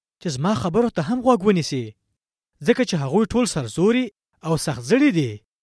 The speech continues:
خو ګوره، زه به تا هم د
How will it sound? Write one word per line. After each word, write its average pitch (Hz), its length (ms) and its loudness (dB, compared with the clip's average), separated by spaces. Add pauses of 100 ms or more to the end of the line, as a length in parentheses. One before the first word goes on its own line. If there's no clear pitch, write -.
(840)
خو 147 120 -4
ګوره، 165 360 4 (560)
زه 196 120 0
به 226 100 2
تا 254 220 4
هم 269 180 2
د 214 60 2